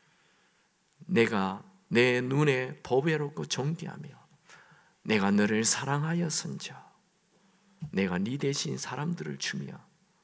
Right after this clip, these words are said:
내어 주며 백성들이 내 생명을 대신하리니."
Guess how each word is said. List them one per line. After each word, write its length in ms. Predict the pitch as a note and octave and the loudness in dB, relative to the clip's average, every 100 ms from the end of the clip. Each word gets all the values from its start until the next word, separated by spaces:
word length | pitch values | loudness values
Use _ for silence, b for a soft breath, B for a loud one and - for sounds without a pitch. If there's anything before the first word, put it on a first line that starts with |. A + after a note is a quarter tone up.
| _ _ | _ _
내어 260 | F#2+ C#3+ C#3 | 0 2 2
주며 420 | - - - - _ _ _ _ _ | -2 -4 -8 -14 _ _ _ _ _
백성들이 540 | G2+ F#2+ G#2 G2 G2 A2 | -4 0 0 0 -2 0
내 180 | A#2 | 0
생명을 440 | A#2+ - E3 D3 C#3+ | 0 -2 -2 -4 -6
대신하리니." 920 | A2+ A2 - E3+ D3+ - C#3+ C#3 | -8 -6 -6 -6 -10 -12 -14 -18